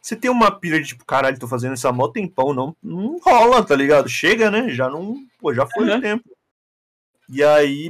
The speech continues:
Speaker 1: pô, enjoa, mano, porque, pô, ainda mais, é, tipo, pra, pra outra pessoa a perspectiva deve ser diferente. Mas, mano, eu sempre tive no meio, então eu sempre vi as pessoas dando muito certo ao meu redor.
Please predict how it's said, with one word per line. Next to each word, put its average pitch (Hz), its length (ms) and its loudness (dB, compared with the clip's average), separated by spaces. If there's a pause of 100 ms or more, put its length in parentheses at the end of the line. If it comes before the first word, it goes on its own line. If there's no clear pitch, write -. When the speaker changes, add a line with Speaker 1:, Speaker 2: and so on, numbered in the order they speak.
(120)
Speaker 1:
pô, 208 180 -4
enjoa, 233 580 -2
mano, 147 260 -2
porque, 220 440 -2 (260)
pô, 208 100 -2
ainda 175 220 0
mais, 185 220 0 (200)
é, - 180 -10
tipo, 127 300 -10 (100)
pra, 208 140 0 (260)
pra 170 160 2
outra 208 300 2
pessoa 160 420 0
a - 40 0
perspectiva 151 500 -8
deve 160 140 -6
ser 165 100 -8
diferente. 131 560 -6 (440)
Mas, 175 160 -4
mano, 190 200 0
eu 147 60 0
sempre 220 220 -4
tive 277 200 -8
no 254 100 -2
meio, 160 300 2
então 135 220 -2
eu 196 40 -2
sempre 233 340 -4
vi 175 360 -4
as 151 100 0
pessoas 143 320 -4
dando 143 220 0
muito 151 240 -6
certo 131 320 0
ao 127 100 -2
meu 127 100 -2
redor. 120 480 -2